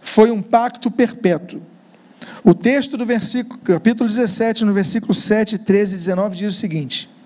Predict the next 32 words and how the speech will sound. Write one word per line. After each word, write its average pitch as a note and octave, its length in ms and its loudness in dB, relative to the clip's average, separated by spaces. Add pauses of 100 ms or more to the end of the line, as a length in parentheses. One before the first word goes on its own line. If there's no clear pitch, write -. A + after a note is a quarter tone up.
(800)
"Estabelecerei A#3+ 840 2
uma D4 160 -2
aliança C4 480 0
entre A#3 220 -2
mim D4+ 260 -2
e D4+ 60 4
você, A3 520 0 (1120)
e A3 120 10
a A3+ 60 -2
sua D4 220 -2
descendência B3+ 540 -2
no C4 80 -4
decurso A#3+ 400 0
das A#3 160 0
suas A#3+ 220 -2
gerações." G3 760 -4 (540)
A G3 80 8
aliança, G3 680 2
o G3+ 120 -4
que A3+ 160 -2
que G3+ 80 -6
diz? C4 440 -2 (540)
Perpétua. F3+ 600 4 (640)
"A F#3 120 8
minha D4 220 2
aliança B3+ 400 0
será, A3+ 340 -2
estará G#3+ 360 0
na B3 140 -2
carne A#3 420 0
de G3 100 -4
vocês G#3 680 -2